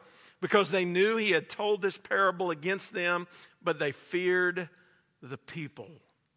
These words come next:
In this section, Jesus tells the parable of the vineyard owner to further explain his authority.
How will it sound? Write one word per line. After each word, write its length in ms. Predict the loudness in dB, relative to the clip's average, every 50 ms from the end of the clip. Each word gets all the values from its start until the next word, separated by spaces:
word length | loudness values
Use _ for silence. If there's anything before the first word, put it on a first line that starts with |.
| _ _ _ _ _ _ _ _ _ _ _ _ _ _ _ _ _ _ _ _ _ _
In 120 | -4 -2 -2
this 140 | 0 0 0
section, 520 | 4 4 4 4 4 0 -4 -4 -4 -6
Jesus 500 | -6 -4 -4 -4 -4 -2 -2 -4 -4 -4
tells 420 | -2 0 2 4 4 2 2 0
the 80 | -4 -8
parable 640 | -10 -6 -4 0 0 2 2 0 0 -2 -4 -4
of 180 | -6 -8 -8 -6
the 80 | -6 -4
vineyard 420 | -2 0 0 0 0 0 -2 -2
owner 440 | -2 -2 -4 -4 -4 -4 -4 -4 -6 -10 _ _ _ _ _ _ _ _ _ _ _ _ _ _ _ _ -20 -20 -20 -20 _ 0
to 120 | 0 0
further 460 | 2 2 4 6 6 6 6 4 2
explain 680 | 2 0 -4 -8 -4 -2 0 0 0 0 -2 -4 -6 -8 -12 _ _ _ _
his 220 | -2 -2 0 0
authority. 640 | -2 -4 -4 -4 -2 0 0 2 0 0 -2 -6